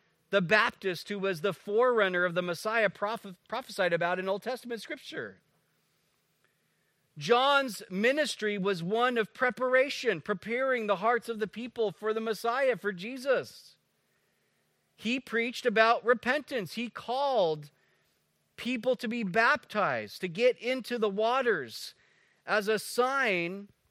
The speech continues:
of their repentance, which again was, was just preparing people's hearts so that when Jesus' time of ministry began, those people would be pointed to Jesus,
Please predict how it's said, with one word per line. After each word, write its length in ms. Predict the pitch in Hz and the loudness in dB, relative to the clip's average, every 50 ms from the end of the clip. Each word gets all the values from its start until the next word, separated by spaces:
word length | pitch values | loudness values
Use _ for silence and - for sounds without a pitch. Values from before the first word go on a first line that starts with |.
| _ _ _ _ _ _ _ _ _ _ _ _ _ _ _ _ | _ _ _ _ _ _ _ _ _ _ _ _ _ _ _ _
of 180 | - 190 202 175 | 0 2 4 6
their 200 | 220 233 233 226 | 6 6 8 6
repentance, 640 | 233 226 - - 233 247 269 214 - 240 208 170 | 4 2 2 0 -4 -4 -4 -4 -4 -4 -4 -4
which 180 | - 208 202 - | -4 -6 -6 -6
again 400 | 226 190 165 180 226 247 262 254 | -6 -6 -2 -2 0 0 0 2
was, 300 | 233 226 208 180 - - _ _ _ _ _ _ _ _ | 2 2 2 0 -4 -14 _ _ _ _ _ _ _ _
was 360 | - 190 214 214 175 - - - - | 0 2 2 2 2 -2 -14 -16 -14
just 440 | 151 139 180 240 254 247 - - - | -4 0 0 0 0 0 -4 -6 -4
preparing 640 | - 226 196 - - 208 233 247 254 254 254 247 214 | -2 -2 -2 -4 -4 -2 2 4 4 4 2 0 -4
people's 540 | - - - 240 226 - 226 220 214 - - | -10 -10 -10 -10 -8 -4 -4 -4 -4 -4 -8
hearts 880 | - - 233 262 269 254 226 190 180 180 - - - - - - - - _ _ _ _ _ _ _ _ _ _ _ _ _ _ _ _ _ _ _ _ _ _ | -10 -8 -6 -4 -2 0 0 0 -2 -4 -8 -12 -14 -14 -14 -16 -18 -20 _ _ _ _ _ _ _ _ _ _ _ _ _ _ _ _ _ _ _ _ _ _
so 160 | - - - 214 | -6 0 2 4
that 200 | 226 240 220 214 | 6 6 4 4
when 180 | 226 226 220 | 2 2 0
Jesus' 540 | 170 185 240 269 262 254 214 - 254 226 - | -2 -6 -6 -6 -6 -8 -8 -8 -10 -10 -10
time 280 | - - 233 247 233 220 | -6 -4 -2 0 0 0
of 140 | 208 175 | 0 0
ministry 500 | 185 214 214 220 214 - - - 226 220 | -2 -2 -2 -2 -4 -4 -6 -6 -6 -4
began, 800 | 214 180 170 214 196 165 170 208 226 262 269 240 202 185 190 196 | -4 -6 -6 -8 -6 -2 2 2 2 2 2 2 2 2 2 2
those 240 | 185 202 214 240 - | 2 2 2 2 0
people 540 | - - - 233 254 254 - 233 214 202 185 | -6 -12 -10 -8 -8 -6 -2 0 0 0 0
would 180 | 180 196 185 | -2 -4 -4
be 140 | 175 202 190 | -4 -6 -10
pointed 680 | - - - 208 220 233 254 269 - - 269 254 190 | -10 -10 -8 -4 -4 -4 -4 -6 -6 -8 -10 -10 -10
to 120 | - 202 185 | -10 -10 -10
Jesus, 880 | 147 143 151 147 139 139 127 143 156 170 190 190 - - - - - | -10 -8 -8 -8 -8 -6 -4 -2 -2 -2 -4 -6 -8 -14 -16 -16 -20